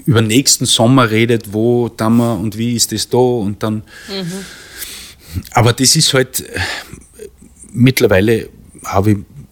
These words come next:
Speaker 1: mich auch mit dem arrangiert und gut, ich kann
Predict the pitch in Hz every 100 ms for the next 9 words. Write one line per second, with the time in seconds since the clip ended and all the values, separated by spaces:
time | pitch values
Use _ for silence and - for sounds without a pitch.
0 | - 139 101 92 85 104 - 101 80 92
1 | 101 - - 104 127 - 107 104 101 -
2 | - _ - - 131 123 - 107